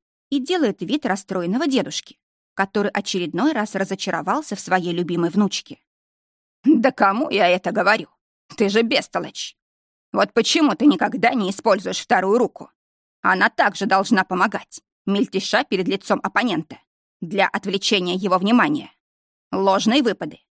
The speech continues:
внезапные смены траектории движения. А ты вместо этого всегда ломишься, как дурак в столовую, по наикратчайшему направлению. Будь непредсказуема,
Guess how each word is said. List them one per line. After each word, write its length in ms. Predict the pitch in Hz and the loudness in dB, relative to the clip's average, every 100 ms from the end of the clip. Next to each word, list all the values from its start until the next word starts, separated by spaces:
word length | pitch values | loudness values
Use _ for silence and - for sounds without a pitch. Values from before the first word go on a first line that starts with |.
| _ | _
внезапные 640 | 196 196 202 208 196 196 185 | -6 -2 0 0 0 -2 -4
смены 340 | - 190 196 | -2 -2 -2
траектории 560 | 196 196 185 - 190 175 | 0 -2 0 0 0 0
движения. 580 | 170 214 220 160 - - _ _ _ _ _ - | -2 0 0 0 -4 -12 _ _ _ _ _ -2
А 120 | 233 | -2
ты 240 | - 320 | 0 -2
вместо 300 | 196 185 - | -2 -2 -2
этого 340 | 180 - 165 _ _ | -4 -6 -14 _ _
всегда 420 | - - 220 220 | -8 -6 0 0
ломишься, 520 | 285 190 160 - - - _ - | 2 0 -2 -6 -12 -18 _ -8
как 180 | - 202 | -4 0
дурак 280 | 285 - - | 2 0 -2
в 40 | |
столовую, 500 | - 214 196 - 185 _ _ _ _ _ | 0 2 2 -2 -8 _ _ _ _ _
по 160 | 233 302 | 4 6
наикратчайшему 880 | 202 180 - 196 - 202 185 196 175 | 4 0 0 -2 0 0 0 -2 0
направлению. 600 | 180 208 233 165 156 - _ _ _ _ _ _ - | 0 0 -2 -4 -6 -10 _ _ _ _ _ _ -6
Будь 380 | 208 160 196 208 | -2 2 2 2
непредсказуема, 840 | 180 190 - 277 220 175 165 | 0 -4 0 0 0 -4 -6